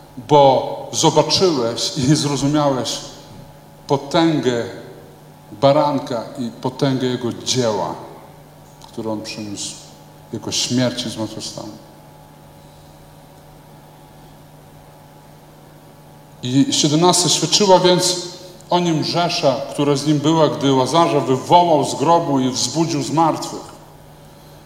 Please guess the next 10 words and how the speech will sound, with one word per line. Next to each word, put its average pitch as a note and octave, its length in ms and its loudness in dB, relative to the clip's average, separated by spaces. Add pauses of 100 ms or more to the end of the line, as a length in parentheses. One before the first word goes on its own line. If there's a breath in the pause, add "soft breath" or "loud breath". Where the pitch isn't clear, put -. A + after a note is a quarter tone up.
(180)
Dlatego D3 300 2
lud D#3 200 2
wyszedł E3+ 380 -2
na D#3+ 60 4
Jego D#3 180 2
spotkanie, D#3 640 0 (180)
ponieważ D#3 440 0
usłyszeli, D3 600 -4
że C3 240 -4
On D#3 320 2